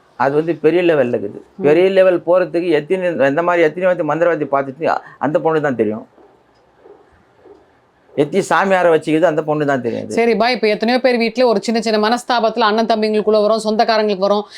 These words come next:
Speaker 2: ஏன் ஒரு நில தகராறுல கூட வரும், சொ-, பிரச்சனைகள்லாம் வரும்.
Speaker 1: ஆமா.
Speaker 2: புரியுதுங்களா?
Speaker 1: ஆமா.
Speaker 2: இட தகராறு, நிலம் தகராறுன்னு வரும். So இவங்க சொல்றபடி பார்த்தா ஒரு கெட்ட ஜின்னை வச்சுக்கிட்டு போட்டோவை மட்டும் எடுத்து காட்டியோ
Speaker 1: ஆமா.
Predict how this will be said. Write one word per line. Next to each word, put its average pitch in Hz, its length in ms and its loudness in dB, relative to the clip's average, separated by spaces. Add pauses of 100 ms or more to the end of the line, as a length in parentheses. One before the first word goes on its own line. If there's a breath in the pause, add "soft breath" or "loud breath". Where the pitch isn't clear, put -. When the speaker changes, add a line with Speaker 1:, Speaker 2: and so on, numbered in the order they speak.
(120 loud breath)
Speaker 2:
ஏன் 294 280 2
ஒரு 240 100 2
நில 240 280 2
தகராறுல 285 580 0
கூட 285 160 2
வரும், 277 300 2 (120)
சொ-, 220 260 0
பிரச்சனைகள்லாம் 226 600 0
வரும். 196 200 0
Speaker 1:
ஆமா. - 100 -14
Speaker 2:
புரியுதுங்களா? 196 460 0 (100)
Speaker 1:
ஆமா. 185 160 -10 (200 loud breath)
Speaker 2:
இட 226 220 2
தகராறு, 226 520 0
நிலம் 226 280 0
தகராறுன்னு 220 460 0
வரும். 196 240 0 (180 loud breath)
So - 180 0
இவங்க 262 340 2
சொல்றபடி 294 420 0
பார்த்தா 269 180 0
ஒரு 277 140 2
கெட்ட 240 280 0
ஜின்னை 247 260 0
வச்சுக்கிட்டு 202 480 -2
போட்டோவை 254 300 0
மட்டும் 220 240 0
எடுத்து 220 260 -2
காட்டியோ 208 500 0
Speaker 1:
ஆமா. 220 280 -6